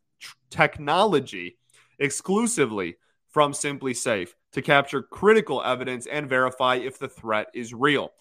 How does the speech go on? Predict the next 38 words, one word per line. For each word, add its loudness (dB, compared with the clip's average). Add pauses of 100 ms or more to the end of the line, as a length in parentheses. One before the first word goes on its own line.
(160)
so -10
you 0
can -10
get -2
the -14
priority 0
police -8 (120)
response. -10 (380)
Simply -2
Safe 2
is -2
a 0
whole 2
home 0
security 0
with -6
advanced -2
sensors -2
in -6
every -4
room, 4 (360)
window, 4
door, 4
H -2
D -8
security -2
cameras -6
for -8
inside -2
and 0
out, 2
smarter -2
ways 0
to -12
detect -4
motion -4
that -2
alert 2